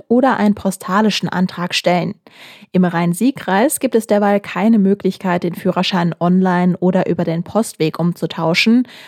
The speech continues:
Der Umtauschantrag muss dort persönlich beim zuständigen Bürger- oder Einwohnermeldeamt abgegeben werden.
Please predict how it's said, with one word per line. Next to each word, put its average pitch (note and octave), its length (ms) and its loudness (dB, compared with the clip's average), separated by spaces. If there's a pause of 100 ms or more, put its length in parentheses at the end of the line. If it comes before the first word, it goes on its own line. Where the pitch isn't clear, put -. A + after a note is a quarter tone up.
(200)
Der - 160 -4
Umtauschantrag F#3+ 1040 0
muss F#3 200 0
dort E3 180 -4
persönlich G#3 720 0
beim F3+ 240 0
zuständigen F#3+ 640 0
Bürger- F#3 480 2
oder F3 320 0
Einwohnermeldeamt F3 1160 0
abgegeben F3 600 -4
werden. F3 460 0